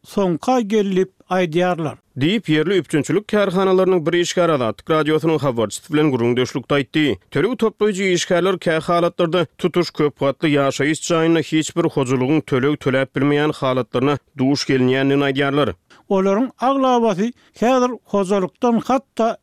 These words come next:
Speaker 1: ýigirmi, otuz manat kem çykanok. Ýogsa bolmasa, iň bolmanyna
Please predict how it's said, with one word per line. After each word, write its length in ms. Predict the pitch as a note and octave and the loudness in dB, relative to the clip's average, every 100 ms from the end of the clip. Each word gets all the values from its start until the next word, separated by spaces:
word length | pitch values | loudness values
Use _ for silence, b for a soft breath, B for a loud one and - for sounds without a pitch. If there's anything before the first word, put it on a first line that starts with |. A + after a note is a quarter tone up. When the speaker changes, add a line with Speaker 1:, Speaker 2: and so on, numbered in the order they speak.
| - | -2
Speaker 1:
ýigirmi, 540 | G3+ G#3 G3+ G3 F3+ - | 2 2 2 2 0 -2
otuz 320 | F#3+ G3 A#3 C4+ | -2 0 2 2
manat 400 | B3 A3 G#3+ - | 2 2 -2 -2
kem 220 | G3+ F#3+ | -2 -2
çykanok. 580 | - - F#3 F#3+ E3+ - _ G3+ | -8 -4 0 0 0 -4 _ 0
Ýogsa 420 | G3+ F3 C4+ C4+ | 0 0 2 2
bolmasa, 460 | B3 A#3 F3+ G#3+ G#3+ b _ | 2 0 0 0 -2 b _
iň 200 | C4 C#4+ | 2 2
bolmanyna 640 | B3+ B3 A3+ G#3+ G#3 G#3 | 2 2 2 2 2 0